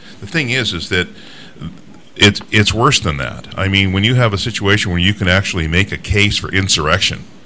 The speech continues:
resistance against an established government, and use the United States Code, and use the Constitution, not only of Cali-, of the United States, but of California, you can show positions of sedition, but definitely insurrection. I mean,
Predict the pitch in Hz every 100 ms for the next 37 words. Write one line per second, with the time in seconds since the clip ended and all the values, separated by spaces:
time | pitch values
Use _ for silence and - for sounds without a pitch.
0 | - - - - 78 - - 101 - 85
1 | 90 - - - 87 80 - 92 85 82
2 | 95 90 90 71 - 92 90 92 123 113
3 | 101 98 90 85 80 - 76 71 - 76
4 | 87 98 104 127 123 127 95 82 76 -
5 | 87 69 - 71 - - 95 90 87 80
6 | - 90 85 87 85 73 82 85 82 73
7 | - 85 - 69 - 82 76 82 85 71
8 | - - - - 110 107 - 123 120 107
9 | - - 98 85 101 101 85 78 - 82
10 | 92 - 78 80 117 117 98 85 82 80
11 | 82 87 - 65 - - - - - 104
12 | 101 101